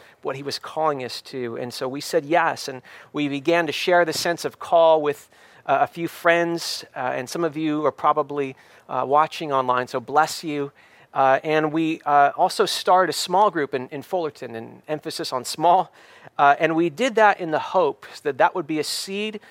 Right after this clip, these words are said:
that would grow into a church, something that would bless lives and bless cities. And little by little,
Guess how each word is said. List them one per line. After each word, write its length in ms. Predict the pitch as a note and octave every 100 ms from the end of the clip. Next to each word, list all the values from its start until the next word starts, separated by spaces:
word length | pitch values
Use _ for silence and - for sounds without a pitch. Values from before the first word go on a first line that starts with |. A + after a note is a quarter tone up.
| - -
that 240 | D#3 D#3+
would 180 | D3+ C3+
grow 400 | B2+ D3+ F3+ F3+
into 280 | E3+ - D3+
a 40 |
church, 400 | - - A#2 -
something 340 | - F3 F3+ C#3+
that 120 | -
would 140 | B2+
bless 320 | B2 B2+ -
lives 520 | C#3+ D#3+ E3+ E3+ D#3+ -
and 160 | B2+
bless 220 | B2+ A2+
cities. 640 | - - F3+ D#3+ D#3 - - _ _ _ _ _ _ _ D#3
And 160 | D3
little 260 | C3 F#3 A3+
by 160 | G3
little, 380 | G3 A3+ C#3 A#2